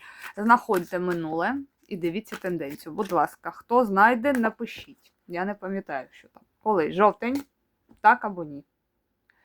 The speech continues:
Почнуть менше. Відповідь так, на жовтень. Зараз буду розшифровки робити. Листопад. В листопаді може ще бути. І грудень. І в грудні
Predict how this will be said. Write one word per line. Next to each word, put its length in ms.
Почнуть 460
менше. 500
Відповідь 560
так, 300
на 140
жовтень. 400
Зараз 260
буду 200
розшифровки 580
робити. 460
Листопад. 640
В 60
листопаді 680
може 320
ще 200
бути. 380
І 120
грудень. 460
І 120
в 60
грудні 600